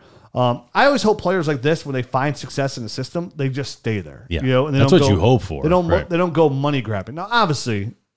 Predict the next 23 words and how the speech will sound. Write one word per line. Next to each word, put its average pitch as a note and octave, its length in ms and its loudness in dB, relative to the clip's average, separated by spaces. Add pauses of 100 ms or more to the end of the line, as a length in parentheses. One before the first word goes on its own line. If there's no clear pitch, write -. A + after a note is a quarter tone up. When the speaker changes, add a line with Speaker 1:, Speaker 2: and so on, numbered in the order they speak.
(140)
Speaker 1:
you D#3 60 -4
know, B2+ 80 0
money's C3 260 0
important. F2 400 -12 (120)
You C#3 80 -10
know, A#2 40 0
Speaker 2:
Yep. A#2+ 80 0
Speaker 1:
someone's D3+ 160 0
offering B2 240 0
you A#2 60 -4
two D3 180 -2
more B2+ 220 2
million A2+ 280 0
dollars, G#2+ 360 -4
three A#2 140 -6
more G#2+ 200 -4
million G#2+ 320 -4
dollars. G2+ 260 -6
It's E3+ 200 -8
easy F3+ 240 0
for C3+ 160 -2
us C#3+ 140 2
going, C3 220 -2